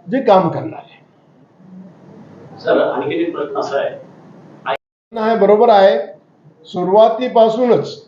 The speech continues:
Speaker 1: आज नाही, हे एल्गार मेळाव्याच्या अगोदरच लोकमत म्हणजे मार फार, फार मोठा माझा आर्टिकल आलेला होता आणि त्याच्यामध्ये होता की जात न्याय गणन-, गणगणनाशिवाय, शिवाय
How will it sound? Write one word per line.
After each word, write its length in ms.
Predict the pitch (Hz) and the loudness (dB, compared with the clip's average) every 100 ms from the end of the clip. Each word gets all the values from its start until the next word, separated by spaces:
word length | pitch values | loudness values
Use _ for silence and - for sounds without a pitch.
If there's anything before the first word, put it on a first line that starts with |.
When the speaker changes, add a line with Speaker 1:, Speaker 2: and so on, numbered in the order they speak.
| - | 0
Speaker 1:
आज 300 | 175 202 220 | 4 4 2
नाही, 240 | 233 214 | 4 4
हे 360 | 180 160 196 196 | 4 0 2 4
एल्गार 420 | 180 185 190 220 220 | 4 2 4 4 4
मेळाव्याच्या 600 | 208 208 208 220 214 190 | 2 4 4 2 2 2
अगोदरच 640 | 185 202 233 214 139 - - 175 | 2 4 4 4 0 -10 -20 -6
लोकमत 380 | 185 202 202 208 | -2 0 0 -4
म्हणजे 280 | 208 202 214 | -4 -4 0
मार 200 | 208 196 | 2 2
फार, 240 | 196 190 | 4 4
फार 460 | 202 202 170 185 196 | 4 4 2 0 2
मोठा 360 | 185 175 220 233 | 0 -2 2 2
माझा 480 | 208 190 196 180 - - _ _ - | 4 4 4 4 2 -8 _ _ -4
आर्टिकल 420 | 156 160 190 196 | -4 -4 -4 2
आलेला 340 | 180 175 190 190 | 2 2 0 -2
होता 680 | 180 180 202 190 160 - - _ | -2 0 4 4 4 -2 -12 _
आणि 100 | - | -8
त्याच्यामध्ये 540 | 185 190 196 202 190 202 | -6 -4 -4 -4 -2 -2
होता 200 | 196 208 | -2 -2
की 340 | 202 208 147 | 0 0 2
जात 520 | 165 175 214 233 226 | 2 4 6 4 0
न्याय 640 | 196 185 185 202 214 214 214 | -6 -2 2 2 2 0 -4
गणन-, 720 | 160 202 196 202 - 190 165 | -4 -2 -2 -2 -2 -4 -2
गणगणनाशिवाय, 880 | 180 185 190 196 220 160 214 214 214 | -2 0 0 2 2 4 4 4 4
शिवाय 560 | 214 214 226 208 214 | 4 6 6 4 0